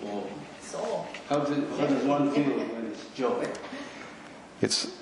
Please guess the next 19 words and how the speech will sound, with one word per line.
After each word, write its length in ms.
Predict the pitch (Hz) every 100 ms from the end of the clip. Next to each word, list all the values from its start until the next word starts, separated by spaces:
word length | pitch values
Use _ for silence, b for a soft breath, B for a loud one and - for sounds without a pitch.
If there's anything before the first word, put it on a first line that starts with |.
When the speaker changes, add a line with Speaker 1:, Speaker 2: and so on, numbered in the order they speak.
| -
Speaker 3:
well, 120 | 147
it's, 180 | 151 - -
it's 160 | 135
not 160 | 165 175
always 560 | 143 131 123 110 - - - -
happiness, 840 | - 127 - 104 101 180 - - - - - -
because 520 | 110 - 113 110 - - - B B B B B B B B - - - -
if 160 | - 127
I'm 220 | 120 110
being 640 | 113 113 110 104 101 98 - - - - - - -
tortured 460 | - 117 117 110 98
for 140 | 113
my 180 | 101 95
faith, 420 | - 110 101 95
I'm 100 | 104
not 160 | 107 113
gonna 140 | 104
be 100 | 98
happy, 400 | 95 113 101 92